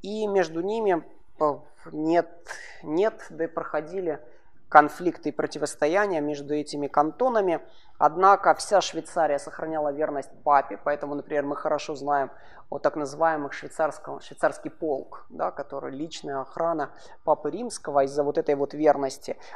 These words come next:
Но связано это еще также с тем, что Швейцария, будучи не очень богатой страной, н-, нашла для себя очень интересный способ зарабатывать. И этот способ заключался в том, что можно было служить в армии.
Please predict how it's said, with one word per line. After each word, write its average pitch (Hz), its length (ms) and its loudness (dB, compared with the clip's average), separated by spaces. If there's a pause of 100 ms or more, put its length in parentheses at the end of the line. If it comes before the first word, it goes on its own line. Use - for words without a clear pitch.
Но 156 80 8
связано 190 420 8
это 165 140 -6
еще 160 180 -8
также 156 380 2
с - 100 -10
тем, 220 300 -6
что 151 520 0
Швейцария, 156 600 0
будучи 151 340 -6
не 156 160 -6
очень 160 340 -6
богатой 143 420 -2
страной, 202 600 -4 (320)
н-, 147 320 -6
нашла 160 320 -2
для 196 140 -4
себя 175 280 0
очень 175 280 -4
интересный 170 500 -6
способ - 380 -10
зарабатывать. 156 840 -2 (400)
И 151 80 -4
этот 170 220 -2
способ 190 340 -6
заключался 160 480 -4
в - 60 -16
том, 240 180 -2
что 202 220 -2
можно 247 340 4
было 240 260 0
служить 240 440 -6
в 226 80 0
армии. 73 320 -2